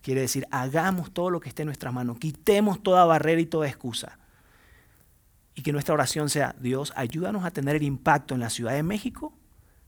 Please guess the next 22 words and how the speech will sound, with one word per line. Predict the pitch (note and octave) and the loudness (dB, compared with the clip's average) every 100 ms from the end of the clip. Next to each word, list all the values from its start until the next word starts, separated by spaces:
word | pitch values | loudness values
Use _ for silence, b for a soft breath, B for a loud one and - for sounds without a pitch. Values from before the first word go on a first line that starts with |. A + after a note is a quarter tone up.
| b - | b -2
en | C3+ | 0
la | C3 | 0
proporción | C#3+ - B2 - F3+ | 0 -2 -4 -4 0
y | A3 | 2
la | F#3 | 2
dimensión | D#3+ C#3 F#3+ F#3+ | 2 0 -2 -2
que | D3+ | -2
tú | F3 | -2
lo | D#3+ | -2
tienes | D3+ D3 C#3+ | -2 -2 -2
diseñado | D3+ B2+ B2 A#2+ | -2 -2 -2 -4
para | A#2+ G#2+ | -6 -8
nosotros. | G#2+ A2 A2+ - - - | -8 -10 -12 -14 -18 -14
Con | - C#3+ | -6 -4
nuestros | C#3 D3 | -4 -4
voluntarios, | C3+ C#3 C#3 E3 E3+ | -4 -4 4 4 6
con | E3 C#3+ | 0 -2
nuestras | C3 C3+ | -4 -6
familias, | A#2+ C#3 E3 E3 D3 - | -4 -2 2 2 0 0
ayúdanos | D#3 D3 F#3+ B3+ G3 D3+ | 0 0 -2 0 0 -2
a | C#3 | -4
hacer | - C#3+ A2+ | -4 -4 -6